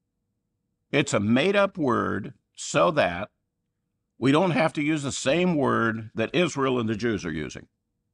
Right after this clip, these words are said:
However, the Greek word betrays them. The Greek word ekklesia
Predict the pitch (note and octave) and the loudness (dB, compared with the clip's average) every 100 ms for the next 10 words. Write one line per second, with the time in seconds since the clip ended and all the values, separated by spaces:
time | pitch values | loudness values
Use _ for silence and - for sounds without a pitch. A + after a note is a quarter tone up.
0 | _ _ _ _ _ _ _ _ _ _ | _ _ _ _ _ _ _ _ _ _
1 | _ - B2+ D3+ D3+ D#2+ D#2 E2+ G2+ F#2 | _ -4 2 2 2 -2 -8 -10 -8 -4
2 | D3 G3+ - G#2+ G#2 G2+ F2 A2+ - A2+ | -2 -2 -4 -4 -2 -4 -4 -6 -2 -2
3 | G#2+ F2 - - _ _ _ _ _ _ | -2 -6 -12 -16 _ _ _ _ _ _
4 | _ _ _ G#2 F2+ E3+ E3+ A#2 B2+ A#2 | _ _ _ -8 -2 -2 -2 -2 -2 -2
5 | A#2+ - A2 - F3 F3+ F#2+ F#2+ | -4 -4 -6 -8 -6 -4 -2 -4